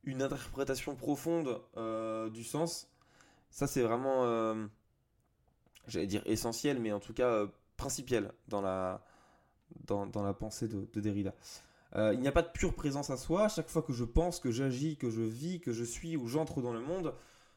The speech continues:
en fait, je ne le suis jamais pleinement. Euh, je ne suis pas encore là puisque j'ai à venir à moi. Euh,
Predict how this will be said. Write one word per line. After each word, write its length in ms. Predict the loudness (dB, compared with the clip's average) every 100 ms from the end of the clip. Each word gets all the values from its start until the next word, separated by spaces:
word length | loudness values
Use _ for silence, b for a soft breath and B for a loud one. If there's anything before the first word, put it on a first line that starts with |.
| B B B
en 60 |
fait, 120 | 2 2
je 100 | 2
ne 100 | -2
le 100 | -4
suis 160 | -2
jamais 240 | 0 2 2
pleinement. 480 | 2 0 0 -4 -8 _ _ _ _ _ _ _ -4
Euh, 540 | 0 0 0 -4 -6 -8 -14 _ _ _ _ _ B B B B
je 180 | -4 -2
ne 140 | -2
suis 180 | -4 -2
pas 180 | 2 4
encore 320 | 2 2 4
là 120 | 4 4
puisque 300 | -2 -4 0
j'ai 280 | 0 0 4
à 220 | 4 4
venir 360 | -2 -4 -2 0
à 80 | 0
moi. 240 | -2 -6 b b b b
Euh, 640 | -2 0 0 0 0 -2